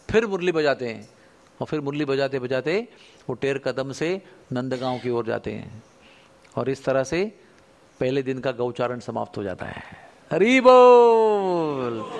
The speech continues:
इस तरह से श्री कृष्ण भगवान की जो गाय के चौथी स्वर का ये चमत्कार है।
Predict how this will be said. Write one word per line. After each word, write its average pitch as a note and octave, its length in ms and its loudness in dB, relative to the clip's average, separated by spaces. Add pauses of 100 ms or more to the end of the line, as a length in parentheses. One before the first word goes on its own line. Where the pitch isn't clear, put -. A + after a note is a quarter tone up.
(560)
इस C#3+ 140 -8
तरह D3+ 180 0
से D#3+ 260 -4
श्री D3 140 -6
कृष्ण D3 260 -6
भगवान D3 480 0 (880)
की D3 160 0
जो D3 200 2
गाय C#3 400 2
के D#3+ 520 -2 (380)
चौथी D3 420 -2
स्वर D3 280 -2
का C#3+ 140 -2
ये C#3+ 120 0
चमत्कार B2+ 560 -2
है। - 360 -10